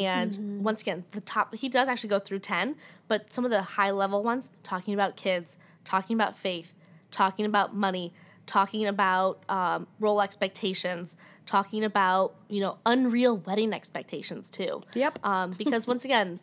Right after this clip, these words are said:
Speaker 1: like we talked about, just because you say "I do" doesn't mean the person automatically changes into the Prince Charming that you thought you
Speaker 3: Yep.
Speaker 1: were getting,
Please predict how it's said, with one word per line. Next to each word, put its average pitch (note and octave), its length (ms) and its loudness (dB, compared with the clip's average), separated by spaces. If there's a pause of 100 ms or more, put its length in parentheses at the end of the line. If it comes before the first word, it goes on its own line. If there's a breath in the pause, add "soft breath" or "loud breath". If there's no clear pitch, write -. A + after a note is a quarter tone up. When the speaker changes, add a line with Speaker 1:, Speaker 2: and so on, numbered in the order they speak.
(120)
Speaker 1:
like G#3 180 0
we A3+ 80 -2
talked B3 220 -2
about, - 240 -4 (240 soft breath)
just G3+ 180 -6
because B3+ 220 2
you C4 80 -2
say C#4 240 2
"I C#4 160 4
do" C#4 300 -2
doesn't G#3+ 220 -2
mean A#3 120 -2
the G#3+ 60 -4
person A#3+ 340 -4 (100)
automatically G#3 540 2
changes G#3 420 -4
into G3 200 -4
the F#3+ 180 0 (160)
Prince A3+ 300 -2
Charming A#3 320 2
that G#3 120 -2
you G3+ 120 -8
thought G3+ 360 2 (160 loud breath)
you F3+ 120 0
Speaker 3:
Yep. A#3 100 4
Speaker 1:
were A3 80 4
getting, G#3+ 640 0